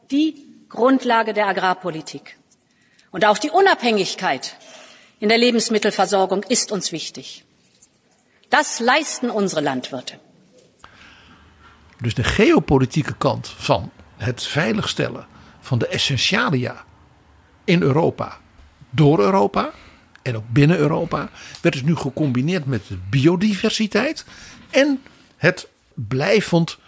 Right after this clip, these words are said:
Speaker 2: investeren en levendig houden van de landbouw. Nou, dit was de speechschrijver die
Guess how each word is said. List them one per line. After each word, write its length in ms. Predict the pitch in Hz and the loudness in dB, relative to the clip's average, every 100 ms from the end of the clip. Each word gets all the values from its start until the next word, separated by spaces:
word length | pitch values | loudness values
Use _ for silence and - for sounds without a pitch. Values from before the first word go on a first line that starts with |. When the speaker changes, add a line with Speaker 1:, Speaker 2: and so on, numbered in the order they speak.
| - _ _ _ _ _ _ | -20 _ _ _ _ _ _
Speaker 2:
investeren 680 | - 147 113 - 170 151 131 - - - | -2 0 0 -2 0 0 -4 -6 -18 -6
en 220 | 131 117 | -2 2
levendig 380 | 135 139 131 107 | 4 4 4 0
houden 280 | 107 123 - | -2 -6 -10
van 180 | - 131 | -8 -4
de 80 | 127 | 0
landbouw. 440 | 120 110 104 - - - - - | 0 -2 -8 -12 -18 -20 -20 -14
Nou, 220 | - 123 107 | -14 -12 -2
dit 260 | 202 220 | -2 -2
was 420 | - 185 170 - _ - | -4 -4 -4 -8 _ -10
de 140 | 127 | -6
speechschrijver 680 | - 269 - - 160 131 123 | 0 0 0 0 0 0 0
die 200 | 117 110 | 0 0